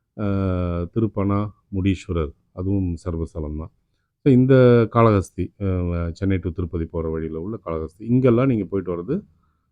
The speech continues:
சிறப்பை, ஆ, கொடுக்கும். குறிப்பா வந்து, ஆ, விருதாச்சலம் பக்கத்துல உள்ள, ஆ,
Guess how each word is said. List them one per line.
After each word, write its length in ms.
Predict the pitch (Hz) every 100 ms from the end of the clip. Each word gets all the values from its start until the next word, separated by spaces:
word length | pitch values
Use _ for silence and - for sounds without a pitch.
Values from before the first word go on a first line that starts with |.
| _ _ _ _ _
சிறப்பை, 600 | - 113 101 - 117 208 - _ _ _ _ _
ஆ, 400 | 87 82 80 78 78 80
கொடுக்கும். 420 | 101 87 113 175 _ _ _ _ _ _ _
குறிப்பா 380 | 170 185 165 165
வந்து, 220 | 127 143 160 113 95 90 87 - -
ஆ, 40 |
விருதாச்சலம் 1400 | 98 95 127 160 170 156 123 107 98 90 87 85 82 82 82
பக்கத்துல 320 | 95 107 92
உள்ள, 460 | 85 101 113 90 80 76 78 90 92
ஆ, 320 | 87 82 80